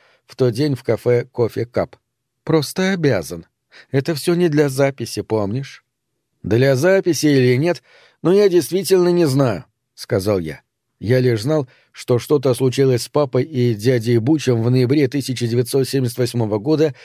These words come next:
на их ежегодной охоте. После этого папа стал писателем, автором толстых романов-бестселлеров. Критики называли их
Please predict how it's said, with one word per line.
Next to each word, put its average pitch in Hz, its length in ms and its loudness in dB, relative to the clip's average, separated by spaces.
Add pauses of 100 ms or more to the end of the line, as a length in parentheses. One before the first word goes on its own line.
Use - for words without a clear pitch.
(160)
на 127 160 0
их 143 220 0
ежегодной 127 680 0
охоте. 101 460 -6 (480)
После 123 320 2
этого 143 260 2
папа 147 300 0
стал 139 260 -2
писателем, 98 640 -4 (340)
автором 117 440 -2
толстых 139 440 -2
романов-бестселлеров. 120 1160 -2 (340)
Критики 123 440 0
называли 113 480 0
их - 140 -4